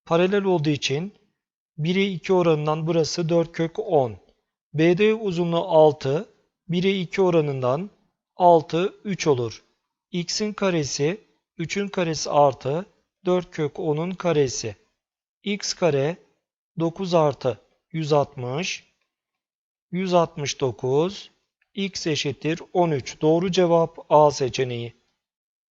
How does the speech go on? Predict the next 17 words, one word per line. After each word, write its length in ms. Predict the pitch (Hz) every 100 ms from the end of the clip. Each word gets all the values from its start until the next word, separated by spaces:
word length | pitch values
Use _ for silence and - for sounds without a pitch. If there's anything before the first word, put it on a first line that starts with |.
| _
E 220 | 180 185
F 260 | 180 190 180
G 320 | 156 180 185
bulundukları 600 | 170 175 175 165 - 175
kenarların 640 | 180 165 156 156 147 165 196
orta 360 | 170 160 180
noktaları 500 | 175 165 - 156 156
olduğuna 500 | 165 151 139 151 165
göre 220 | 143 135
alan 400 | 127 120 147 170
A 200 | 165 151
B 180 | 139 139
C 220 | 131 127
D 140 | 131 143
kaç 240 | - 165
santimetre 760 | - 151 143 135 139 127 143 135
karedir? 640 | 127 123 120 107 -